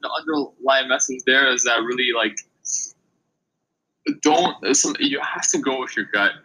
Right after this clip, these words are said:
at the end of the day. And that was probably one of the best decisions I've ever made in my life. Not only do I have an incredible business partner now, uh, but I also have an incredible partner in life, um, and mother. So it's incredible. So I'm really grateful for that.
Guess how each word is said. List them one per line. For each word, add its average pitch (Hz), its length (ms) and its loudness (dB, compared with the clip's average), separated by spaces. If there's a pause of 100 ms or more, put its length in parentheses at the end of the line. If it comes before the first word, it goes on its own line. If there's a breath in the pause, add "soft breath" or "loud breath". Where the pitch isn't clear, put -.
at 104 100 -12
the - 160 -4
end 104 120 -6
of 92 60 -14
the 95 100 -6
day. 90 400 -10 (160)
And 113 360 0 (300)
that 120 140 2
was 131 160 -4
probably 120 240 -6
one 117 160 -12
of 113 40 -16
the 110 160 -16
best 117 200 -4
decisions 113 320 -4 (100)
I've 107 80 -4
ever 101 260 -8
made 104 100 -4
in 98 60 -8
my 98 120 2
life. 110 360 0 (140)
Not 117 260 0
only 113 520 -10 (480)
do 113 100 0
I 110 60 2
have 117 160 0
an 110 80 -10
incredible 107 440 -6
business 127 280 -6
partner 139 320 2
now, 139 400 2 (200)
uh, 101 440 0 (100)
but 110 120 0
I 95 40 0
also 107 360 -4
have 110 80 -2
an 107 120 -14 (100)
incredible 104 680 -4 (180)
partner 107 380 2
in 95 100 -10
life, 107 400 0 (440 loud breath)
um, 101 440 0
and 101 300 2
mother. 98 380 0
So 101 260 0
it's 101 180 -2
incredible. 101 380 -4
So 98 100 -4
I'm 98 100 -4
really 104 160 2
grateful 101 380 -2
for 98 60 -8
that. 98 320 2